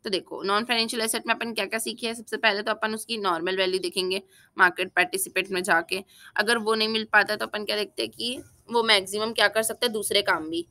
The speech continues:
अभी जो काम कर रहा है वो और दूसरे काम भी, ठीक है। उसके फिर कंबाइन करेंगे उसको दूसरे एसेट के साथ और स्टैंड अलोन करके देखेंगे,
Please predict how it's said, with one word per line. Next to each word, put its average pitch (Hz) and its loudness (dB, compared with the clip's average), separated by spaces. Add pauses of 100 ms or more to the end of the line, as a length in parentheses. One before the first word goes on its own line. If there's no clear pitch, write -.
अभी 202 4
जो 220 -4
काम 214 4
कर 220 2
रहा 214 2
है 208 0
वो 240 2
और 262 4
दूसरे 208 -2
काम 151 -2
भी, 151 -8 (420)
ठीक - -4
है। 233 -2 (360)
उसके 226 -4
फिर 233 -6
कंबाइन 196 8
करेंगे 226 2
उसको 240 -6
दूसरे 208 0
एसेट 214 -2
के 233 0
साथ 247 0
और 240 0
स्टैंड 180 4
अलोन 160 0
करके 160 -6
देखेंगे, 156 -10